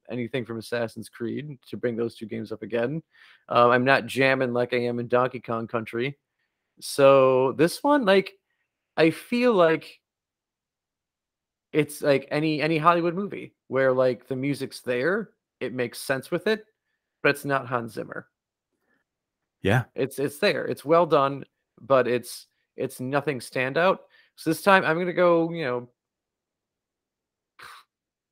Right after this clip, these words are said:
Speaker 1: it's there, two point five
Speaker 2: Okay.
Speaker 1: salvage out of, out of five.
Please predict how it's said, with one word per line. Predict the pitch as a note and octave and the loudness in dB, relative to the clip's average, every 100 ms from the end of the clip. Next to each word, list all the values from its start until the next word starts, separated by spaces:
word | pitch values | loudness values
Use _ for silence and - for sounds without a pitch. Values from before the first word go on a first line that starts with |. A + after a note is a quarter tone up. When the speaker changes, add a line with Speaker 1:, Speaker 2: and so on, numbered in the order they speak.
| _ _ _ _ _ | _ _ _ _ _
Speaker 1:
it's | C#3+ - | -10 -8
there, | C3 B2 | -6 -6
two | A#2+ - F3+ | -6 -8 -8
point | - E3+ D#3+ - _ _ _ _ _ | -2 -2 -2 -6 _ _ _ _ _
five | B2+ B2+ G2+ A2 - _ _ _ _ _ _ _ _ _ _ - | -2 -2 -4 -12 -18 _ _ _ _ _ _ _ _ _ _ -20
Speaker 2:
Okay. | - | -4
Speaker 1:
salvage | C3+ A#2 A#2 - - _ _ _ | 0 0 -2 -8 -20 _ _ _
out | A#2+ A#2+ | -4 -4
of, | A#2 - | -6 -10
out | B2+ | -10
of | B2 | -10
five. | - B2 B2+ B2 | -6 -6 -6 -12